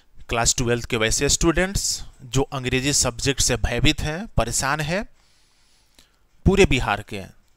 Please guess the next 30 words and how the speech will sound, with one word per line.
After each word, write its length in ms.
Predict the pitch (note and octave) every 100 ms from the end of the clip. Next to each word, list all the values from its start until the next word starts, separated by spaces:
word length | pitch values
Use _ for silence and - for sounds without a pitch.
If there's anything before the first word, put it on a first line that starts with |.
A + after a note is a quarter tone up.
| _ _ -
क्लास 300 | C3 B2 -
ट्वेल्थ 340 | C#3 B2+ B2 -
के 160 | A#2+
स्टूडेंट्स 600 | - D3+ D3+ E3+ F#3+ - - _ _ _ _ _ -
जो 460 | B2 A#2 G#2 - - _ - _ _ -
बारहवीं 460 | A2+ A#2+ B2 C#3 E3+
की 140 | E3+
बोर्ड 240 | C3 C3+
एग्जाम 360 | C3 A#2 C3 C3
दो 120 | B2
हज़ार 300 | A2+ A#2+ A#2
चौबीस 440 | - A#2+ C3+ - B2+
में 80 |
होने 260 | A2 C#3 E3+
वाली 260 | D#3+ D#3 C#3
है 120 | C#3+
बिहार 320 | C#3 C#3+ D3+
बोर्ड 200 | D3+ D#3+
का, 200 | - G#3 - _ _ _ _ _ _ _ _ _ _ _ _
आप 180 | - A#2+
जहां 260 | C3 A#2+ C#3
भी 120 | C#3
हो, 220 | C#3 D3
शहर 300 | - A#2+ C3+
में 140 | C3 B2+
हो, 220 | C3+ C3
ग्रामीण 340 | B2+ A#2+ C3+
क्षेत्र 340 | B2+ C#3 - C3+
में 120 | B2+
हो, 320 | C3+ C3+